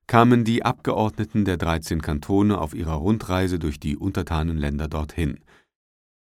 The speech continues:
Die Luganesen gaben ihnen den prachtvollen Titel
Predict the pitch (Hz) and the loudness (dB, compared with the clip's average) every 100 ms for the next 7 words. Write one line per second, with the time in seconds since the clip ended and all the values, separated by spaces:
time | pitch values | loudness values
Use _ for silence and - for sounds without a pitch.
0 | _ - 92 104 101 104 98 92 92 101 | _ -8 4 4 6 4 4 4 4 4
1 | 107 110 87 82 87 104 95 92 92 87 | 4 4 4 0 0 -2 0 0 0 -2
2 | 78 98 87 - 95 90 80 98 82 92 | -4 -6 -8 -4 0 0 0 -2 0 0